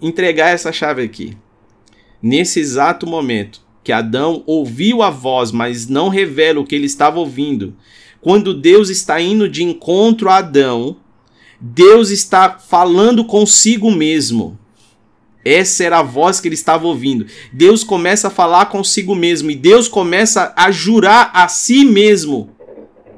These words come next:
dizendo o seguinte: "Antes dessa desgraça toda acontecer, eu vou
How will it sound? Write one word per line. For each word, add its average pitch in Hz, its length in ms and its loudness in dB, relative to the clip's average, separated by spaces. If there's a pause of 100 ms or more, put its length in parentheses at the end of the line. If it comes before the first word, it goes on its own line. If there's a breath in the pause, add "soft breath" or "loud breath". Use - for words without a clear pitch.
dizendo 170 340 -2
o 180 60 -2
seguinte: 160 600 -6 (1400)
"Antes 202 840 -4 (580)
dessa 147 340 -4
desgraça 139 760 -2
toda 165 300 -4
acontecer, 160 640 -10 (1800)
eu 143 220 -2
vou 120 340 -8